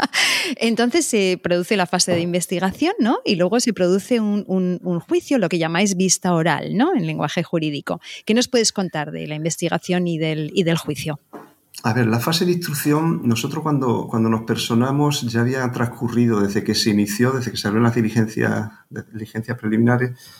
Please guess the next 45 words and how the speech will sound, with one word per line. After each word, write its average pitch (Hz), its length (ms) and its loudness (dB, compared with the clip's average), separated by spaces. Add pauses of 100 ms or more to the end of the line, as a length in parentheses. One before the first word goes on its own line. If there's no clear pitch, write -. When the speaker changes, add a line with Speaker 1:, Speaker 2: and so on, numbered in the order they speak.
(240)
Speaker 2:
las 110 120 0
diligencias 113 420 2
previas, 120 300 2
perdón, 120 340 -2 (400)
eh, 113 260 0
nos 117 160 0
personamos, 135 840 -2
pues, 107 220 -2
prácticamente 135 500 -2
tres 113 240 -2
meses 107 240 -2
después 98 320 -8
por 104 100 -8
una 107 160 0
serie 107 280 0
de, 98 200 2
bueno, 85 280 -14
de - 260 -20
vicisitudes, 147 760 0
por 107 140 -2
una 107 340 -2
espe-, 117 260 -4
una 113 240 2
serie 113 280 2
de, 110 340 0 (380)
de 120 120 2
cuestiones, 123 720 2
eh, 107 220 -2
que, 95 340 -10 (760)
bueno, - 220 -8
fuera 120 280 2
del 104 160 2
ámbito 104 320 0
judicial. - 500 -6
Bueno, - 200 -8
no, 117 180 0
nos 127 140 0
personamos 147 420 -2
cuando 110 180 2
todavía 110 220 2
estaba 107 280 -2
habla-, 107 400 0
abierta 113 400 0
la 110 100 -2
causa. 135 340 -2